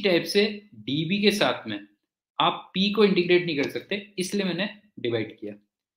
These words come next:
अब एक बात बताओ कि अगर मैं इसको integrate कर दूं बेटा जो है, ध्यान से देखना, अब मैं अगर इसको integrate कर दूं तो ये कुछ ऐसे बन जाएगा, देखो,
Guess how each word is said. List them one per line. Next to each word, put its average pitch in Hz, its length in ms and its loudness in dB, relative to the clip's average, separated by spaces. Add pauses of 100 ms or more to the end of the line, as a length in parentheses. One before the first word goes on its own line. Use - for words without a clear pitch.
(360)
अब 208 140 8
एक 208 160 6
बात 220 160 4
बताओ 196 220 2
कि 202 80 2
अगर 196 160 2
मैं 202 120 0
इसको - 260 -2
integrate 170 480 0
कर 117 120 -4
दूं 110 120 -6
बेटा 107 200 -8
जो 101 160 -14
है, 104 80 -20 (360)
ध्यान 127 200 -2
से - 60 -4
देखना, 101 260 -6 (500)
अब 143 120 2
मैं 165 100 -2
अगर 170 120 2
इसको 160 260 -2
integrate 147 460 -2
कर 117 120 -2
दूं 156 180 -6 (600)
तो - 160 -6
ये 156 180 0
कुछ 196 340 -6
ऐसे 156 240 2
बन 123 160 -2
जाएगा, 107 240 -6
देखो, 104 320 -14